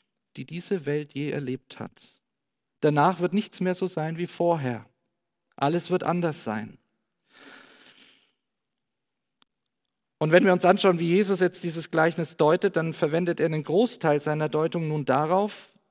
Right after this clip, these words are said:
ja, so zu beschreiben, wie diese Ernte, der Tag des Herrn aussehen wird. Was wird da geschehen? Was wird da passieren? Der Tag der Ernte, er beginnt damit, dass der Hausherr seine Erntearbeiter,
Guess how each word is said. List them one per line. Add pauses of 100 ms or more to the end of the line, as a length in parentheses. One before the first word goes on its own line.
(340)
ja,
so
zu
beschreiben,
wie
diese
Ernte,
der
Tag
des
Herrn
aussehen
wird. (1400)
Was
wird
da (180)
geschehen?
Was
wird
da
passieren? (2000)
Der
Tag
der
Ernte,
er
beginnt
damit,
dass
der
Hausherr
seine
Erntearbeiter,